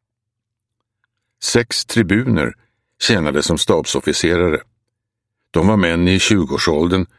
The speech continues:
som tjänstgjorde i armén för första gången i syfte att samla på sig ledarerfarenhet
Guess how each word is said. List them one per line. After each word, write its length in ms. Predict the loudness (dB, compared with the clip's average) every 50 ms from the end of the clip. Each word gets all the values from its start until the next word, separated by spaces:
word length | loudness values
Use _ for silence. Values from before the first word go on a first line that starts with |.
| _ _ _ _ _ _
som 100 | -2 0
tjänstgjorde 560 | 0 2 2 0 0 -2 -2 0 0 2 2
i 40 | 2
armén 380 | 2 2 2 0 0 0 -2 -2
för 140 | -2 -2 0
första 360 | 0 0 0 0 0 -2 0
gången 420 | 0 2 0 0 0 -2 -4 -6 -10 _ _ _ _ _ _ _ _
i 80 | -6 -4
syfte 360 | 0 0 0 0 0 0 -2
att 60 | -2
samla 320 | 0 -2 -2 0 0 0 -2
på 200 | -2 -4 -4 -2
sig 160 | -2 -2 0
ledarerfarenhet 1160 | 0 0 0 0 0 0 0 0 0 -2 -2 -2 -2 0 2 2 0 0 -4 _ -16 -20 -20